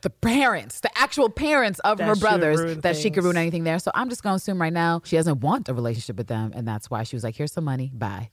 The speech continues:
Speaker 1: Best of luck to you, but I needed to do this and end this." But I really do feel like, as we can see from the last scene, major, major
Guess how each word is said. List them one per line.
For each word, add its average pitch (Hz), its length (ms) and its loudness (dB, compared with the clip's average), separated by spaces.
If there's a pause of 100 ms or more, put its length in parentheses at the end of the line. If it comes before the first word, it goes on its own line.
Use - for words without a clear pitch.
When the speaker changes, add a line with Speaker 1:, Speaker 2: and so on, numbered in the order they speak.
Speaker 1:
Best 220 240 -2
of 220 80 0
luck - 400 0 (360)
to 233 100 -4
you, 262 340 0 (200)
but - 120 0
I 160 100 -2
needed 180 200 -4
to 160 80 -10
do 202 120 0
this 220 380 -2 (380)
and 143 400 0
end 170 180 0
this." 202 220 -2
But 147 160 -2
I 135 60 0
really 151 260 0
do 147 160 -4
feel 196 240 -4
like, 127 360 -4 (120)
as 131 180 -4
we 143 60 -4
can 151 160 -4
see 143 100 -2
from 135 80 -4
the 131 80 -4
last 131 300 -2
scene, 143 300 -4 (300)
major, 113 800 -2 (220)
major 104 680 -6